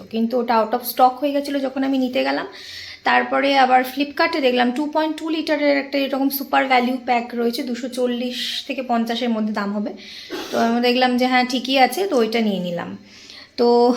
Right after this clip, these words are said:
এই মোটামুটি নিয়েছি, আরও কয়েকটা জিনিস নেওয়া হয়েছে, সেইগুলো আমি already ভেতরে ঢুকিয়ে দিয়েছি, তো ওগুলো আর দেখাতে পারলাম না। যেমন তেল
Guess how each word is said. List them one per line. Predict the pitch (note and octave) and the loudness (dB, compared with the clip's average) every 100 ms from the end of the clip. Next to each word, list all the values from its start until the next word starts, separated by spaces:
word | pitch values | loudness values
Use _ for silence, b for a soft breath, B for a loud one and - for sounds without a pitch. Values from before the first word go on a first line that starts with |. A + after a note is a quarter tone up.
| - | 0
এই | - C#4+ | 4 6
মোটামুটি | D4 D4 D4+ D4+ D4+ | 6 6 4 4 6
নিয়েছি, | C#4+ C4+ C4+ - F#4 | 8 8 6 6 6
আরও | C#4 B3+ | 8 6
কয়েকটা | C#4 C#4 C4+ D4+ | 6 4 4 2
জিনিস | C4 C4+ C#4 C#4 - | 6 8 8 6 4
নেওয়া | C4+ A3+ A3 B3+ | 4 4 4 4
হয়েছে, | C4 C4 C#4+ C#4+ A#3 A3+ | 6 6 6 4 -2 -2
সেইগুলো | A#3 A#3 A#3+ B3 | 0 2 4 6
আমি | B3 | 6
already | A#3 A#3 A#3+ B3 | 6 4 4 2
ভেতরে | A#3 A3+ B3 | 0 0 0
ঢুকিয়ে | B3 A3 A3+ | 0 -2 -2
দিয়েছি, | C4 C4 C4+ C#4 | -2 -2 -2 -2
তো | A3+ A#3 A3+ A3+ B B B - | -2 0 0 -4 B B B -8
ওগুলো | A3+ A3+ A#3 A#3+ | -4 -2 2 4
আর | A#3+ G#3 F#3+ - - G#3+ A3 | 4 2 -6 -16 -6 -2 0
দেখাতে | A3 A3 B3+ | 0 0 -2
পারলাম | B3+ B3 A#3 A3+ | 0 2 0 0
না। | D4+ F#4+ | -4 -4
যেমন | C4+ B3 B3 B3 - | -4 -2 -2 -4 -4
তেল | B3+ | -2